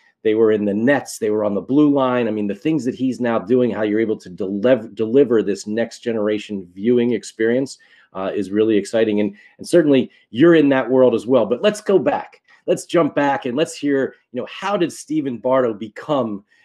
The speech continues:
you know, first of all, such a, a beloved person at the University of Illinois? Uh, but I'd love to hear, you know, your, your backstory. Where'd you grow up, and were you always into basketball, or what, what kind of brought you there?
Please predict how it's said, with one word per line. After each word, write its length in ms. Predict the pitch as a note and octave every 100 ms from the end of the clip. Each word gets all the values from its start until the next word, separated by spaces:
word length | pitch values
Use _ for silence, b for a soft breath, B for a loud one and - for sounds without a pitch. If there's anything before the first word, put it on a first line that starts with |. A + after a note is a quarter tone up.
| _
you 80 | A#2
know, 100 | A2+
first 280 | - E3+ B2+
of 60 |
all, 100 | B2
such 300 | A2+ G3 -
a, 160 | C3 G#2
a 80 | G2
beloved 840 | G2+ C3 B2 A#2 C#3 D3 B2+ G#2 -
person 480 | B2 C3+ - G#2 G2+
at 140 | G#2+
the 80 | G#2+
University 460 | A#2 A2+ A2+ - A2+
of 60 |
Illinois? 560 | A2 G#2+ G#2+ B2+ A2 G2 b b b -
Uh, 100 | G#2+
but 140 | C3
I'd 80 | D3
love 120 | G3+
to 60 | D#3+
hear, 280 | - E3 D#3
you 120 | C3
know, 240 | C3 B2 G#2+
your, 280 | A#2+ C3
your 140 | B2 A2+
backstory. 540 | C#3 B2+ - A#2+ F#2+
Where'd 200 | A#2 D#3+
you 60 | D#3+
grow 360 | - C#3 B2 C#3
up, 300 | E3 - A2+
and 160 | G2+
were 80 | G#2
you 120 | A2+
always 380 | C3+ D3+ C#3+ - -
into 220 | B2+ A2+
basketball, 680 | B2 D3 - D3 C#3 C#3 A#2+
or 80 | G2+
what, 260 | B2 -
what 140 | B2+ -
kind 160 | D3+
of 120 | A2
brought 300 | A2 A2+ -
you 160 | G2 F#2+
there? 240 | - -